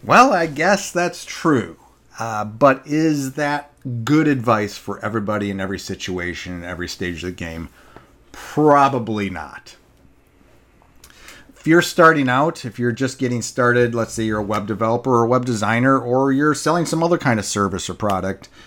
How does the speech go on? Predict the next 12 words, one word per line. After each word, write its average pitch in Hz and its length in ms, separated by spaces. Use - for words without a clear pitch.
you 196 320
may 247 460
not 151 760
just 135 300
start 123 340
out 110 160
by 104 140
doubling 92 340
your 87 120
price - 460
<laughs> - 140
or 143 400